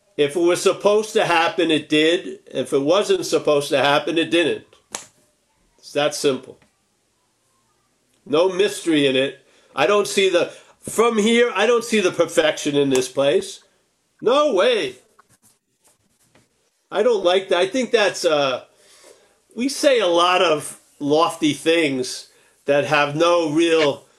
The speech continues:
there's not a drip of authenticity in it, in us, of, around it, I don't feel. Yeah? Yeah. So, it's more of an acceptance.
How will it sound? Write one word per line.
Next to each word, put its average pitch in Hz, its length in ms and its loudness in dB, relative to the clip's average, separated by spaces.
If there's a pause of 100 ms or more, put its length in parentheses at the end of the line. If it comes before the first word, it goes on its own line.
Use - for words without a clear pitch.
(300)
there's 156 200 -2
not 190 220 2
a 165 100 0
drip 185 400 -2
of 151 320 0
authenticity 156 920 0
in 135 280 -2
it, 127 220 -2 (180)
in 135 180 0
us, 123 340 0
of, 120 340 -4 (220)
around 123 440 0
it, 110 220 -16
I 127 160 -2
don't 117 180 -4
feel. 107 380 -10 (300)
Yeah? 151 300 -4 (1160)
Yeah. 131 280 -8 (1200)
So, 120 440 -10 (1600)
it's - 200 -10
more 226 220 2
of 208 100 -2
an 175 80 0
acceptance. 156 1000 -4